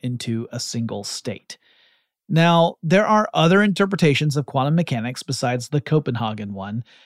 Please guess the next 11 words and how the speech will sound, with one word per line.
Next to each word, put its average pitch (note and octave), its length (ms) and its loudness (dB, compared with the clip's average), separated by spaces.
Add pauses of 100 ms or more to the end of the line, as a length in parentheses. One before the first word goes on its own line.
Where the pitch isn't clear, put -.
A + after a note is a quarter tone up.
(180)
and D3+ 280 2
these E3 260 0
take F3 220 2
into D#3+ 240 4
account D#3 380 2 (140)
other D#3 320 8
factors C3+ 580 0
besides C3+ 580 0
observation B2+ 720 -2
and B2+ 180 -4
measurement. C3+ 640 0